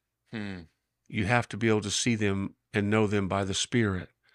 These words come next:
Speaker 2: That's why Paul says we no longer know each other by the flesh,
Speaker 1: Hmm.
Speaker 2: but we know each other by the Spirit.
Speaker 1: Hmm.
Speaker 2: Because if all we do is know each other by the flesh, all we see is what's wrong. But if we know each other by the Spirit,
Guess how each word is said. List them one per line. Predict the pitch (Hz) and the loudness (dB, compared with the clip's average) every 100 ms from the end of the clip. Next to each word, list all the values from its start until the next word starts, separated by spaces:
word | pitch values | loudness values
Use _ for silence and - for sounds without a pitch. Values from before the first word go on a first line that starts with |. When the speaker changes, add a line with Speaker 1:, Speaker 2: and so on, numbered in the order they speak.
| _ _ _ _ _ - | _ _ _ _ _ -6
Speaker 2:
That's | 98 - | -4 2
why | 104 | 0
Paul | - 113 113 | 4 6 6
says | - 107 101 92 | 6 2 2 0
we | 107 | 2
no | 107 | 4
longer | 107 110 107 | 4 4 4
know | 104 110 110 | 2 4 4
each | - | 2
other | 107 | 0
by | 101 101 | 2 0
the | 98 | 0
flesh, | - 123 117 104 107 - - - _ _ _ _ _ _ | -2 2 4 4 2 0 -2 -4 _ _ _ _ _ _
Speaker 1:
Hmm. | 110 98 87 - | -14 -14 -16 -12
Speaker 2:
but | - 95 | -2 0
we | 104 | 2
know | 101 107 104 | 2 4 4
each | - | 0
other | 101 95 | -2 -2
by | 98 | -2
the | 92 | 0
Spirit. | 92 - - 123 104 87 - | 0 0 2 2 2 -2 -8
Speaker 1:
Hmm. | 110 104 98 - _ _ _ _ - | -12 -10 -12 -14 _ _ _ _ -8
Speaker 2:
Because | 107 110 101 | 0 2 2
if | - | 4
all | 107 117 | 4 6
we | 123 | 4
do | 113 120 | 4 4
is | 107 | 4
know | 110 113 | 4 4
each | 110 | 4
other | 113 110 | 2 2
by | 107 | 2
the | 101 | 0
flesh, | - 120 120 113 - | 0 2 4 2 0
all | 113 110 | 2 2
we | 110 | 2
see | - 117 | 2 2
is | 107 117 | 0 0
what's | 110 - | -2 -2
wrong. | 107 120 110 95 98 92 _ _ _ _ _ _ _ _ _ _ - | 0 2 2 0 -6 -12 _ _ _ _ _ _ _ _ _ _ -12
But | 104 104 | -2 -2
if | 95 | 0
we | 110 | 0
know | 101 117 | 2 2
each | 123 120 | 0 0
other | 117 107 | -2 0
by | 107 98 | -2 -2
the | 98 | -2
Spirit, | - - 123 131 107 98 | -4 -2 0 2 2 0